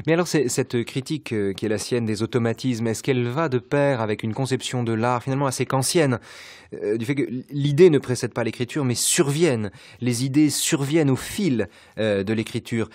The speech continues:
à même la création. Ionesco dit : « Les lois théâtrales que je crois découvrir sont provisoires, mouvantes. Elles ne précèdent pas, elles suivent l'émotion de la création artistique. » C'est dans son discours sur l'avant-garde qu'on trouve dans, dans Notes et Contre-Notes.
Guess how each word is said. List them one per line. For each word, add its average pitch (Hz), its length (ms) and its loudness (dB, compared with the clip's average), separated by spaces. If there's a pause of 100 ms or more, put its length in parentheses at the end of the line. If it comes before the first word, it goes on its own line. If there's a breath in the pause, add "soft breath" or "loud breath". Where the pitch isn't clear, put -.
(200 loud breath)
à 123 100 2
même 160 300 6
la 123 80 2
création. 120 420 -4
Ionesco 143 460 0
dit : « 156 220 -2
Les 131 100 2
lois 151 180 0
théâtrales 135 460 -4
que 117 100 -8
je 107 80 -8
crois 120 160 -6
découvrir 120 380 -6
sont 123 100 -2
provisoires, 113 800 -4
mouvantes. 135 500 4 (340 loud breath)
Elles 123 160 2
ne 135 80 4
précèdent - 720 0
pas, - 240 -4
elles 123 160 -2
suivent 165 640 0
l'émotion 113 580 -2
de 127 80 -4
la 98 80 -2
création 110 480 -6
artistique. » - 580 -10 (220 loud breath)
C'est 196 120 4
dans 175 100 4
son 143 160 0
discours 139 280 -2
sur 123 120 -4
l'avant-garde 110 520 -2
qu'on 107 140 -6
trouve 127 240 -8
dans, 101 180 -4 (280 loud breath)
dans 117 140 2
Notes 123 200 0
et 104 60 -4
Contre-Notes. 92 640 -6